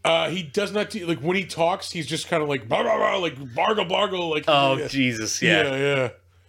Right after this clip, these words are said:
Speaker 1: yeah. <laughs> Um, some of the other
Speaker 2: Burn! <laughs>
Speaker 1: Yeah. Um, he did some voices in The Book of Life, which he directed, uh, we just talked about a little while ago.
Speaker 2: Yeah.
Speaker 1: Uh, he did a voice in Puss in Boots.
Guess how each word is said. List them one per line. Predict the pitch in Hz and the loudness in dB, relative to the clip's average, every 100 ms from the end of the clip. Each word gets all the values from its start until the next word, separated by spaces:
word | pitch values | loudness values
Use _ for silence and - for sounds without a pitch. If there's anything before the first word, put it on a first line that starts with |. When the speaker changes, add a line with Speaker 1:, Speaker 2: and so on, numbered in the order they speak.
| _ _ - - | _ _ -20 -4
Speaker 1:
yeah. | 185 - 202 - 180 - 165 - | -4 -2 -4 -4 -6 -6 -8 -8
<laughs> | _ - - - _ - | _ -20 -20 -20 _ -4
Um, | 123 127 127 123 123 123 135 - | 0 2 2 0 -4 -8 -12 -8
some | - - 165 | -4 -2 -2
of | 151 | 0
the | 131 | 0
other | 127 120 | 0 4
Speaker 2:
Burn! | - 208 139 92 95 147 190 - | 6 6 4 -4 -6 0 0 4
<laughs> | 196 | 4
Speaker 1:
Yeah. | 175 147 - 170 - - - _ - - - - | 4 0 0 -2 -4 -10 -14 _ -20 -20 -20 -4
Um, | 131 131 127 | 0 0 0
he | |
did | 143 160 | -2 -4
some | 156 131 | -4 -2
voices | 147 139 151 135 | 0 0 -2 -4
in | 127 | -4
The | 117 | -4
Book | 131 110 | -4 -4
of | 110 | -4
Life, | 131 135 131 - - | 0 0 0 -4 -10
which | 120 - | -10 -8
he | 117 | -6
directed, | 117 117 120 120 123 | -4 -4 -4 -6 -6
uh, | 113 110 | -6 -6
we | 110 | -8
just | 107 - | -10 -12
talked | 110 | -12
about | 107 | -12
a | 104 | -12
little | 107 | -8
while | 131 123 | -4 -4
ago. | 123 123 120 | -2 -4 0
Speaker 2:
Yeah. | 92 87 87 - - - | 0 0 -4 -14 -20 -12
Speaker 1:
Uh, | 117 117 | -6 -4
he | |
did | 123 | -4
a | 117 | -2
voice | 127 127 117 | -2 -2 -4
in | 107 | -8
Puss | - - | -6 -6
in | 113 | -6
Boots. | 98 143 175 - - | -2 -2 0 -4 -6